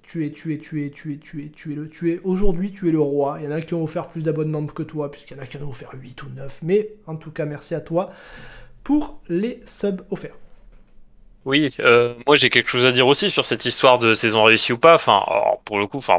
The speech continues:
Speaker 2: franchement, t'es témoin. Je suis la, peut-être sûrement la dernière personne qu'on peut accuser de balancer à l'emporte-pièce des, ouais, saison
Speaker 1: Ah non,
Speaker 2: pourrie,
Speaker 1: toi,
Speaker 2: saison ratée,
Speaker 1: t'es,
Speaker 2: machin.
Speaker 1: on pourrait t'appeler Reculman.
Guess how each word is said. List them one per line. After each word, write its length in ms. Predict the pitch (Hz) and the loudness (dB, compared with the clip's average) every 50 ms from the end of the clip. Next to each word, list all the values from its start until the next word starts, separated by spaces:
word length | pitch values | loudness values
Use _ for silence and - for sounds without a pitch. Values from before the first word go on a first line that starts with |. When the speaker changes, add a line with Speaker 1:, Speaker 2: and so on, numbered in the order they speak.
| - | 0
Speaker 2:
franchement, 280 | - - - - 131 131 | -2 -10 -4 -2 -2 -2
t'es 120 | - 104 | 0 -2
témoin. 400 | 90 - 110 117 135 143 143 131 110 | -2 0 0 2 4 4 4 4 2
Je 100 | 101 95 | -2 -2
suis 180 | 92 - - 107 | -2 -4 -2 2
la, 320 | 98 95 92 92 92 92 | 4 4 6 6 6 4
peut-être 280 | - - - 117 110 107 | 2 0 2 2 2 2
sûrement 260 | - - 104 107 104 | 0 0 2 4 4
la 100 | 98 95 | 4 4
dernière 340 | 98 117 104 117 120 110 - | 4 2 4 4 2 2 4
personne 360 | - 117 110 - - 127 123 | 2 0 2 2 0 0 0
qu'on 120 | - 120 107 | -2 -4 0
peut 120 | - 107 | 2 2
accuser 420 | 101 101 104 104 101 107 123 135 131 | 2 4 2 0 2 4 4 4 4
de 380 | 113 110 104 101 101 101 98 | 4 4 4 6 6 6 6
balancer 380 | 95 107 101 101 101 101 - 113 | 6 4 4 4 4 2 0 -2
à 40 | 107 | -2
l'emporte-pièce 720 | 101 95 - 98 95 - 107 95 - - 127 127 117 107 | -2 -2 -2 -4 -2 -2 -4 -4 -2 -2 -2 -2 -2 -2
des, 200 | 101 95 92 90 | -2 -2 0 2
ouais, 220 | 92 104 117 117 | 4 4 4 4
saison 200 | 107 - 104 90 | 2 0 0 0
Speaker 1:
Ah 40 | 190 | 0
non, 180 | 214 220 190 | 2 2 2
Speaker 2:
pourrie, 180 | 170 - 107 117 | 2 2 2 2
Speaker 1:
toi, 140 | - 185 202 | 2 0 2
Speaker 2:
saison 120 | 208 202 | 4 6
ratée, 160 | 190 196 196 156 | 6 6 6 4
Speaker 1:
t'es, 100 | 135 127 | 2 2
Speaker 2:
machin. 300 | 113 113 113 123 120 127 | 4 4 4 4 4 2
Speaker 1:
on 20 | 147 | -2
pourrait 260 | - - 147 156 165 | -6 -6 -4 -4 -2
t'appeler 240 | 170 160 - - 214 | -2 -2 0 0 0
Reculman. 680 | - 175 170 - 226 196 175 151 135 139 131 135 | 0 0 -4 -4 -4 -4 -2 -4 -6 -8 -10 -14